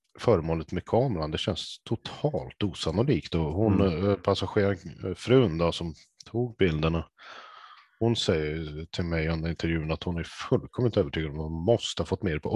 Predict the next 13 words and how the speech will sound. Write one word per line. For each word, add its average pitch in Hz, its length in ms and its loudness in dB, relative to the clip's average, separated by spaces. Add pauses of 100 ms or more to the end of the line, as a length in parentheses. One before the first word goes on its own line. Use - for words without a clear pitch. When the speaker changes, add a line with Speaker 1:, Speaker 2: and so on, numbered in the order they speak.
Speaker 1:
åtminstone 113 640 2
två 67 300 -8
utav 82 160 -8
bilderna, 107 500 0
men 82 280 -6 (360)
det - 60 -6
syns 80 300 -4
inte 92 200 -4
i 78 40 0
någon 80 240 -2
av 104 80 0
bilderna. 80 400 -4 (400)
Speaker 2:
Nej. 90 160 2